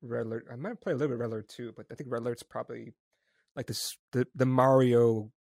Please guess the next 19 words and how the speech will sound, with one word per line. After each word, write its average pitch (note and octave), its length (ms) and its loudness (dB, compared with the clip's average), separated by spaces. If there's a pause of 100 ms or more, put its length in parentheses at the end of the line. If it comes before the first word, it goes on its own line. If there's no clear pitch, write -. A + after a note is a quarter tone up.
(220)
of A2 240 -4 (100)
all B2 100 -2
the A2+ 60 -2
games A2+ 200 -4
where B2 120 0
everybody's B2 360 2
played B2 360 2
it. A#2 220 0
Maybe B2+ 220 0
it's B2 100 -2
not B2+ 120 -4
the A#2 80 -4
best, A2+ 360 -4
but A#2 80 -4
it's A#2 140 -10
definitely B2 300 -8
the A#2 80 -10
most A#2 280 -12
popular. A2+ 460 -10